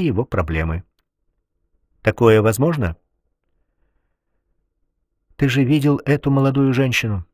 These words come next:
Она и без того напугана. Если бы она совершила убийство, то не стала бы сдавать на Марвида.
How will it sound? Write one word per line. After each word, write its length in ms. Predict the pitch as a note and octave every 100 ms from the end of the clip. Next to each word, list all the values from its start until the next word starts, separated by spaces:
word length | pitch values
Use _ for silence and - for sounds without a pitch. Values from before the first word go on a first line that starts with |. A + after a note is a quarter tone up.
| _ _ _ _ _
Она 240 | C3 C3+ C#3
и 80 |
без 200 | B2+ C3
того 240 | - B2+ D3
напугана. 580 | C3+ - C3 B2 A#2 - _ _ _ _ _ _ _ _ -
Если 360 | A2+ D3+ -
бы 160 | D3+ D3
она 260 | C#3+ C3+ A2+
совершила 540 | - A#2 A2+ D3+ C3+
убийство, 640 | C3+ A#2+ D#3 E3 G#2 E2+ - _ _ _ _ _ _
то 120 | - B2
не 160 | C3
стала 440 | B2+ - D3+ E3 D#3+
бы 140 | D#3
сдавать 480 | C3 C3+ B2+ D#3 -
на 120 | C#3+
Марвида. 540 | D3 D#3+ G2+ D#2+ E2+